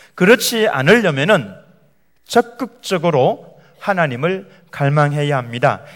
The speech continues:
여러분, 다른 것보다도 성경 말씀을 제일 먼저 들고 읽으셔야 되고, 주일이 되면은 "나는 반드시 하나님 앞에 나가서 예배를 드릴 거다." 우선순위를 딱 정해 놓으셔야 돼요. 그래서 하나님을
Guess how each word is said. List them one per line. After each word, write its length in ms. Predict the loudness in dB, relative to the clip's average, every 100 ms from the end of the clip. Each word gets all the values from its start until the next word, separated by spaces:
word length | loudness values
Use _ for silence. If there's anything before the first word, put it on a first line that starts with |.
| -2
여러분, 360 | 2 2 0 0
다른 300 | 4 4 2
것보다도 560 | -2 0 2 2 0
성경 340 | -4 -4 -2 2
말씀을 480 | 2 0 -6 -8
제일 260 | -6 0 0
먼저 380 | 0 -4 -2 -2
들고 480 | -2 -2 0 0 -2 -10
읽으셔야 560 | -2 2 4 4 4 4
되고, 420 | 4 4 4 4 -6 -10
주일이 400 | -4 0 2 2
되면은 380 | 2 -2 -2 -2
"나는 260 | -2 -2 -6
반드시 1000 | -8 -6 -6 -2 0 0 -4 -2 -2 -4 -12 -10
하나님 440 | 2 6 6 6
앞에 220 | 2 2
나가서 680 | 2 4 6 4 4 0 0 -4 0
예배를 540 | 8 8 8 4 0
드릴 300 | 0 2 2
거다." 440 | 2 4 4 2 -2
우선순위를 720 | -4 -2 -2 -2 -2 0 0
딱 300 | 0 -2 -2
정해 260 | -4 -2 -2
놓으셔야 500 | -2 -2 -2 -2 -4
돼요. 340 | -2 -4 -4 -8 -20 -6
그래서 320 | 0 2 0
하나님을 640 | 0 0 0 0 -2 -2